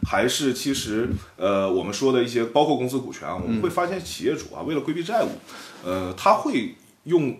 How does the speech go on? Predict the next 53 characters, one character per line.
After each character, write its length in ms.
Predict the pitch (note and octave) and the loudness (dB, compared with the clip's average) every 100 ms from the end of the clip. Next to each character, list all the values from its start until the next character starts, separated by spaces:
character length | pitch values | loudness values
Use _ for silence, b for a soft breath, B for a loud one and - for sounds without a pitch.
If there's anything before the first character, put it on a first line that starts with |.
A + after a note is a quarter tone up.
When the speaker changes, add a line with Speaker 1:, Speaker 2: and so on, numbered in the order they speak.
| - | -6
Speaker 1:
另 160 | G#3+ A#3 | 0 2
外 120 | A#3 | 2
一 60 | |
种 140 | G2+ D2+ | 0 -4
方 260 | F2 E2+ | -6 -6
式， 180 | E2 D#2+ - | -6 -8 -8
这 100 | C3+ | -4
种 80 | |
方 180 | A2+ A#2+ | -2 0
式 80 | B2+ | 0
叫 120 | B2 | -2
做 360 | A#2 G2+ F2 B B | -4 -4 -6 B B
资 140 | - F#3 | -4 -2
产 120 | - | 0
代 140 | D#3+ | -2
持， 320 | B2+ - B2 - | -2 -6 -10 -6
Speaker 2:
嗯。 200 | B2 A2+ | 0 0
嗯。 20 | |
Speaker 1:
啊， 80 | A2 | 0
包 120 | A#2 | 0
括 120 | A3 A3 | 0 0
股 120 | A2+ | -2
权， 160 | G2+ - | -4 -8
股 140 | - G2+ | -10 -6
权 160 | A2 | -2
代 140 | D#3 - | 0 0
持 180 | G2+ | -2
也 80 | G2+ | 0
好 180 | A#2 G#2+ | 0 2
啊， 120 | E2 | 0
Speaker 2:
嗯。 20 | |
Speaker 1:
房 160 | - C3 | 0 0
产 100 | D3+ | 2
代 140 | A#2+ | 2
持 140 | A2+ F#2+ | 2 -2
也 60 | G2 | -4
好， 140 | - | -6
Speaker 2:
嗯。 20 | |
Speaker 1:
资 100 | - | -4
产 140 | C3 A2 | -2 -2
代 80 | |
持 140 | G#2+ G2 | -2 -4
也 40 | |
好， 80 | F2+ | -4
他 100 | G2+ | -4
都 120 | C#3 | -2
会 120 | F3 | -2
去 120 | - - | -2 -6
做。 220 | - - B B B | -10 -10 B B B
Speaker 2:
嗯。 100 | G2+ | -4
Speaker 1:
那 80 | F#3+ | -2
其 140 | G#3+ | 0
实 100 | A3+ | -2